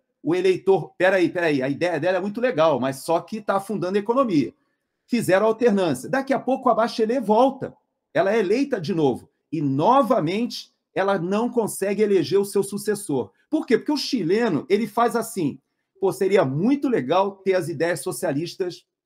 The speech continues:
funcionando." Só que quando aquilo começa a desestruturar a economia, ele fala assim, "Peraí, peraí, começou a pesar no meu bolso, então vamos de novo ali pra pegada mais liberal." Então,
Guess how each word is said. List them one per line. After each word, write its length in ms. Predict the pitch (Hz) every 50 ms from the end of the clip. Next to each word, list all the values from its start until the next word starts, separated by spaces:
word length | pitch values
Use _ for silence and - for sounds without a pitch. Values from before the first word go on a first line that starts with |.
| _
funcionando." 680 | _ - 180 139 - 202 180 147 127 113 98 87 85 - _ _ _ _ _ _ _ _
Só 220 | _ - - 240 262
que 140 | - 330
quando 240 | 320 302 330 330 330
aquilo 340 | 294 302 - - 254 240 226
começa 500 | - 247 220 190 196 196 185 - - 175
a 40 | 156
desestruturar 1040 | 143 208 226 240 151 214 220 214 - - 233 208 202 - 202 185 151 151 131 - -
a 140 | - 151 165
economia, 560 | 165 165 - 170 147 139 139 180 226 240 214
ele 140 | 190 190 208
fala 200 | 202 214 202 196
assim, 160 | 156 - 165
"Peraí, 220 | 139 - 208 196 185
peraí, 320 | 190 190 170 135 107 - - _ _ _ _
começou 360 | - 180 170 180 - - 196 185
a 20 |
pesar 320 | 185 208 196 160 190 185
no 80 | 190 202
meu 140 | 214 220 196
bolso, 340 | 139 170 175 151 143 - 139
então 240 | 123 151 185 180
vamos 260 | 156 151 175 185 214 175
de 100 | 147 208
novo 240 | 175 185 196 196 208
ali 160 | 165 165 180
pra 140 | 175 185 180
pegada 400 | 185 190 160 151 170 180 175 180
mais 180 | 180 175 165
liberal." 540 | 139 170 180 165 196 170 147 120 95 - - _ _ _ _ _ -
Então, 400 | 170 185 - 254 254 254 254